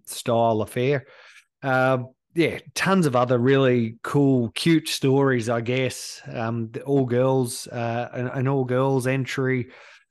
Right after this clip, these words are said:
uh, that, uh, actually you can go and have a listen to the Girls on the Grid podcast. Tanea McLeod, uh, filed a, a bit of a, um, uh, a, a pod vlog, uh, as they,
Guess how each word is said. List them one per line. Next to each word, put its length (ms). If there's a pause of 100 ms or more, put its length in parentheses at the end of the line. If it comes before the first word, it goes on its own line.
(140)
uh, 760
that, 260 (120)
uh, 60
actually 460
you 80
can 100
go 160
and 100
have 120
a 40
listen 300
to 140
the 240
Girls 320
on 80
the 60
Grid 280
podcast. 640
Tanea 340
McLeod, 460 (640)
uh, 220
filed 420
a, 340
a 60
bit 160
of 120
a, 280
um, 460 (260)
uh, 340 (300)
a, 100 (240)
a 60 (120)
pod 380
vlog, 500 (400)
uh, 300
as 240
they, 480